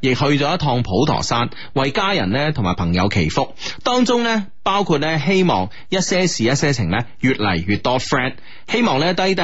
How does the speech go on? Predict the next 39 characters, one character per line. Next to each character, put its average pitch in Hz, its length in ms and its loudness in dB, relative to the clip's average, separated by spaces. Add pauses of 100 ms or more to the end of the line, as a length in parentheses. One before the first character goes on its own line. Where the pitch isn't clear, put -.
咧 165 140 0
同 101 140 -2
所 131 160 0
有 131 100 2
嘅 107 40 0
friend 143 480 -2
都 151 180 2
健 107 240 0
康 131 400 0
幸 92 240 -2
福， - 220 -2 (240)
附 160 260 0
上 170 200 2
一 208 40 0
張 196 240 2
咧 190 160 -2
我 135 160 0
喺 160 60 0
普 110 220 0
陀 95 160 0
山 127 240 0
上 85 180 0
面 107 160 2
嘅 90 220 2
照 85 220 2
片 85 420 2
噉 95 160 4
啊， 92 180 2 (220)
噉 139 160 0
啊 107 380 2
相 104 280 0
咧 147 100 2
收 127 200 0
到 101 100 2
啦， 92 260 0
靚 104 240 2
女 101 300 4
一 127 180 2
名。 95 240 0